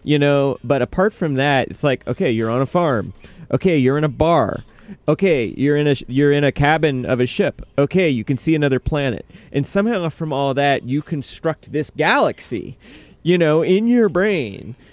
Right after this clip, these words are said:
But actually, you're just seeing little glimmers of it. And I think that's what I like. I think this book is doing the same thing extremely well. And, you know, yeah, I mean, I,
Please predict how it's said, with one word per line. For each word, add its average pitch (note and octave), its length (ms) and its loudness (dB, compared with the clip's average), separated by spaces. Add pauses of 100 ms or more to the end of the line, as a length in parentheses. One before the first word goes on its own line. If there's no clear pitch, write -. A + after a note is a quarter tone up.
But E3 200 2
actually, G#3+ 400 0
you're F#3+ 100 2
just F3+ 240 -2
seeing F#3+ 320 -2
little D#3 200 2
glimmers C#3+ 580 0
of F#2+ 160 -4
it. D2+ 180 -8
And C3+ 160 -4
I C#3 100 -4
think D#3 340 -12
that's F3+ 280 -2
what F3 120 -4
I D#3 60 0
like. C#3+ 180 -2
I C#3 80 0
think D3+ 180 -2
this C#3+ 140 -2
book - 220 -4
is A2+ 100 -6
doing A#2 300 -4
the G2+ 60 -10
same G#2+ 280 -6
thing G#2+ 340 -8
extremely A2 600 -8
well. G#2+ 360 -4 (440)
And, C3+ 580 0
you A#3+ 120 -8
know, A#3 180 -4
yeah, A#3+ 300 -2
I C3+ 120 -4
mean, D#3 160 -4
I, D3+ 220 -2